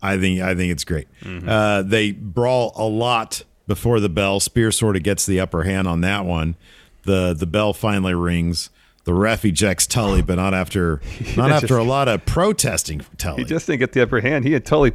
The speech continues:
Speaker 2: uh, hit a pile driver on the floor on Sammy.
Speaker 1: I sort of undersold that, huh? Yeah, you're, you're
Speaker 2: Yeah.
Speaker 1: totally right. Yeah,
Speaker 2: The,
Speaker 1: yeah.
Speaker 2: the
Speaker 1: Sammy was pretty
Speaker 2: Sammy,
Speaker 1: messed up.
Speaker 2: Sammy launching himself off the stage onto Spears before that was pretty great.
Speaker 1: Mm-hmm. <laughs> Yeah,
Speaker 2: That was
Speaker 1: yeah, it
Speaker 2: pretty
Speaker 1: was.
Speaker 2: great.
Speaker 1: Yeah, that was,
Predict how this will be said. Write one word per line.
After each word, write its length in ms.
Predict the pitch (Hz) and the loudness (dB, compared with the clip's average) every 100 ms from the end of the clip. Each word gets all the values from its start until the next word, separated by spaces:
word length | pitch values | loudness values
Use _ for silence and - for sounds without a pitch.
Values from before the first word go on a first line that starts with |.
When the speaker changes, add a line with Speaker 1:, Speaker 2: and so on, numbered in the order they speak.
| - - | -2 -2
Speaker 2:
uh, 120 | 110 | 2
hit 120 | 143 | 2
a 40 | 120 | 4
pile 320 | - 185 165 | 4 6 6
driver 380 | 139 139 131 131 | 6 6 6 4
on 100 | 120 | 4
the 80 | |
floor 480 | - - 180 139 87 - _ | -2 2 6 6 4 -4 _
on 120 | 101 101 | -6 -4
Sammy. 400 | - 98 85 - _ _ _ _ - | -2 -2 -2 -8 _ _ _ _ -8
Speaker 1:
I 60 | 98 | -4
sort 260 | - 117 107 | 2 2 4
of 60 | |
undersold 500 | 104 101 95 107 90 | 2 0 0 -2 -2
that, 220 | 90 85 | -2 -2
huh? 120 | 87 85 | -2 -2
Yeah, 240 | 85 76 | -2 -2
you're, 200 | 80 90 | -2 0
you're 160 | 101 95 | 2 2
Speaker 2:
Yeah. 60 | |
Speaker 1:
totally 300 | 90 90 85 | 2 2 0
right. 300 | 82 82 73 | 0 -2 -2
Yeah, 180 | 87 82 | -2 0
Speaker 2:
The, 240 | 113 104 98 | 2 2 2
Speaker 1:
yeah. 100 | 78 | -2
Speaker 2:
the 60 | - | 0
Speaker 1:
Sammy 320 | 120 113 107 | 2 2 2
was 100 | 95 | 2
pretty 160 | 131 131 | 2 2
Speaker 2:
Sammy, 120 | 76 | 0
Speaker 1:
messed 180 | 73 69 | -4 -6
up. 240 | 64 - | -12 -14
Speaker 2:
Sammy 360 | - 127 135 107 | -4 -2 0 0
launching 380 | 101 113 110 104 | 2 0 0 -4
himself 420 | 95 113 104 110 | -4 0 2 2
off 220 | 107 - | 0 0
the 80 | - | -8
stage 360 | - 107 107 92 | -4 0 0 -2
onto 180 | 85 87 | -4 -8
Spears 320 | - 92 90 | -8 -6 -6
before 300 | - 101 98 | -8 -4 -2
that 140 | 90 | -4
was 100 | - | -6
pretty 200 | - 82 | -10 -10
great. 240 | 80 82 - - - - _ _ | -6 0 0 -2 -12 -20 _ _
Speaker 1:
Mm-hmm. 600 | 98 104 95 113 98 90 | 0 2 2 2 0 -2
<laughs> 140 | 80 90 | -4 -4
Yeah, 160 | 87 - - | -4 -8 -12
Speaker 2:
That 80 | - | -2
was 80 | |
Speaker 1:
yeah, 120 | 139 110 | 0 0
it 20 | |
Speaker 2:
pretty 120 | 98 | 0
Speaker 1:
was. 160 | 98 82 | -2 0
Speaker 2:
great. 80 | 110 | 0
Speaker 1:
Yeah, 140 | 87 | 0
that 200 | 78 110 | -2 -2
was, 280 | 104 78 | -2 -4